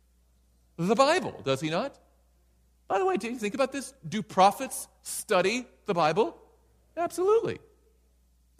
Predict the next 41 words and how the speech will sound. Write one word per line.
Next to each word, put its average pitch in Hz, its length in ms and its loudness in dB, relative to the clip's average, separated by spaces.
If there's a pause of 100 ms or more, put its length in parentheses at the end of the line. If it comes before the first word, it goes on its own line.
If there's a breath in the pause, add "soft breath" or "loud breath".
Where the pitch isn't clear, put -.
(160)
So 214 180 4
he's 247 200 0
saying, 254 200 -4
"Well, 202 100 0
the 175 80 -2
Lord 247 240 6
has 208 80 -6
given 240 180 -6
me 214 60 -4
all 220 120 -2
kinds 233 240 -4
of 196 60 -4
visions, 208 320 -6
but 190 120 -2
I'm 254 180 0
here 214 160 -2
in 190 80 -6
Babylon, 147 500 0 (180 loud breath)
and 170 120 0
I 254 140 4
recall 226 480 2
that 185 120 -4
the 180 80 -6
prophet 214 380 0
Jeremiah 196 800 2 (420)
had 226 160 0
written 220 460 0
about 190 400 2
this 233 180 -2
experience, 175 800 -2 (280)
and 131 100 -4
I'm 220 140 -4
gonna 247 140 -6
go 220 120 2
back 214 460 0
and 165 120 -12
see 233 240 -6
what 247 180 0
he 240 140 -2
said, 220 380 -4
'cause 139 220 -4